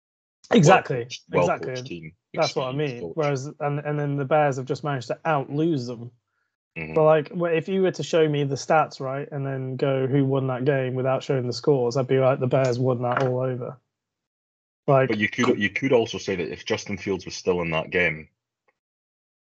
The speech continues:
Speaker 2: the Ravens would have won it comfortably, 'cause Dalton came in and,
Speaker 1: True.
Speaker 2: what, I think two huge plays, one after the other, and they scored. I think their, was it their first touchdown or only touchdown of the game, I think?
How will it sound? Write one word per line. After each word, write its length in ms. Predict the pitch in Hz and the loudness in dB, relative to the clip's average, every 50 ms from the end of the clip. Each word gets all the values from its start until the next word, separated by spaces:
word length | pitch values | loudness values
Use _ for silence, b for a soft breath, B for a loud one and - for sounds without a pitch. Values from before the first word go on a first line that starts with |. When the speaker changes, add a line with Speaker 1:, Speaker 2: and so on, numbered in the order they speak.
| _ _ | _ _
Speaker 2:
the 100 | - 85 | -4 -2
Ravens 380 | 82 87 87 82 85 82 78 80 | 0 0 0 0 -2 -6 -10 -8
would 100 | 85 - | -8 -8
have 120 | 78 - _ _ _ _ _ _ | -10 -10 _ _ _ _ _ _
won 160 | - 85 82 | -6 -6 -6
it 120 | 78 - - | -6 -6 -8
comfortably, 380 | - 92 90 - 80 - - | -8 -8 -8 -8 -10 -12 -12
'cause 140 | - - 78 - | -12 -12 -8 -2
Dalton 300 | - 90 85 90 92 85 | 0 0 0 0 -4 -6
came 180 | - 80 76 | -4 -2 0
in 160 | 82 87 85 80 | 0 0 0 -2
and, 180 | 71 76 - - _ _ _ _ _ _ _ _ _ | -6 -10 -12 -18 _ _ _ _ _ _ _ _ _
Speaker 1:
True. 140 | - - - | -4 -2 -2
Speaker 2:
what, 120 | - 120 | -2 -2
I 20 | - | -4
think 200 | - 92 - _ _ _ _ _ _ _ _ - | -8 -8 -8 _ _ _ _ _ _ _ _ -8
two 240 | - 110 107 98 90 | -6 -4 -4 -4 -6
huge 420 | 92 - - - 98 87 - - | -8 -8 -6 -6 -6 -4 -4 -4
plays, 540 | - - 104 98 90 80 78 73 - - - - - _ _ _ _ | -2 0 2 2 2 2 0 -2 -6 -12 -12 -14 -18 _ _ _ _
one 180 | 90 92 92 90 | -2 0 0 0
after 240 | 85 82 - - | 0 -2 -4 -6
the 120 | 78 82 85 | -4 -2 0
other, 280 | 82 80 80 78 80 | 0 0 0 -2 -2
and 100 | 78 78 | -4 -4
they 40 | 80 - | -6 -6
scored. 460 | - - 101 95 90 80 78 78 - - | -6 -4 -2 0 0 0 -2 -6 -10 -14
I 40 | - | -10
think 180 | - 92 85 - | -8 -6 -6 -6
their, 80 | 82 - - _ - | -6 -8 -10 _ -16
was 100 | - - | -12 -12
it 60 | - - | -10 -10
their 80 | - | -8
first 280 | - - 104 - - - | -4 -4 -4 -4 -4 -2
touchdown 380 | - - - - 110 117 117 | -2 -2 -2 -2 -4 -2 -2
or 140 | 107 87 - | -2 -4 -4
only 180 | 98 107 113 107 | -4 -6 -6 -6
touchdown 360 | - - - - - - 117 | -6 -8 -8 -6 -6 -6 -6
of 60 | 113 | -4
the 60 | 113 | -4
game, 200 | 107 117 117 120 127 | -2 -2 -2 -2 -4
I 20 | |
think? 300 | 127 - 131 127 - - | -8 -12 -14 -14 -14 -14